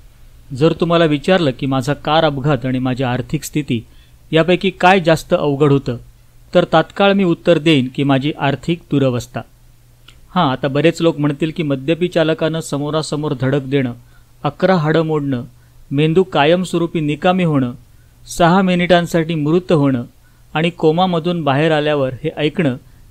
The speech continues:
की तुम्ही कदाचित यानंतर कधीही चालू शकणार नाही, ह्यापेक्षा कुठली वाईट स्थिती असेल? तुम्हाला सांगतो, इतक्या भीषण घटनेनंतर शरीरानं, मनानं आणि संवेदनांनी एखाद्यानं जीवनात नीचतम बिंदू गाठणं स्वाभाविक आहे.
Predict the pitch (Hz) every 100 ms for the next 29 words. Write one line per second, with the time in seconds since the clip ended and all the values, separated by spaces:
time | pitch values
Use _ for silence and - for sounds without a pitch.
0 | - 165 175 170 202 180 170 170 190 165
1 | 147 156 151 147 160 160 143 139 151 185
2 | - 143 143 143 131 135 131 127 131 117
3 | 120 - - - - - 147 170 196 -
4 | 208 - 165 - 185 151 156 160 - 143
5 | 139 123 - 117 - - - - - -
6 | - - - 180 214 226 226 214 214 190
7 | 220 156 151 202 208 170 170 175 170 165
8 | 160 135 135 - 151 165 185 151 127 131
9 | 131 160 175 127 - - - - 147 165
10 | 165 160 160 196 180 175 165 165 - 143
11 | 170 165 165 165 131 143 160 165 165 -
12 | 131 120 180 233 220 220 185 170 160 160
13 | 143 143 135 127 - - 143 131 135 135
14 | 123 120